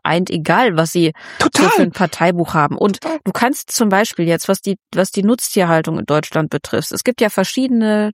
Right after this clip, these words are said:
Speaker 1: Tierethiker, die sich auf rein theoretischer, äh, Ebene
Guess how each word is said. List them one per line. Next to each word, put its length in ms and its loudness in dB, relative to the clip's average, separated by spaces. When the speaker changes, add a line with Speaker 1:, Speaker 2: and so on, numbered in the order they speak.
Speaker 1:
Tierethiker, 840 0
die 100 -2
sich 220 -2
auf 220 -4
rein 180 2
theoretischer, 760 0
äh, 320 2
Ebene 540 2